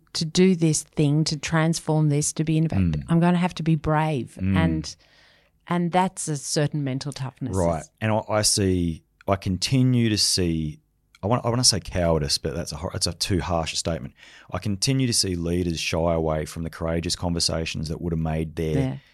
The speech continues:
Speaker 2: their subordinates better. And I think it's really, they should be guilty,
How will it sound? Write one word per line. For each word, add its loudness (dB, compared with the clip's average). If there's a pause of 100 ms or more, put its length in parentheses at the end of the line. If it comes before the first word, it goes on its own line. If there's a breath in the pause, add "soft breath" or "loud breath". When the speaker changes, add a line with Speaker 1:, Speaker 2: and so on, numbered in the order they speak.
(160 loud breath)
Speaker 2:
their 0
subordinates 0
better. -2 (540)
And 0
I 2
think 2
it's 0
really, 2 (120)
they -2
should 2
be -2
guilty, 0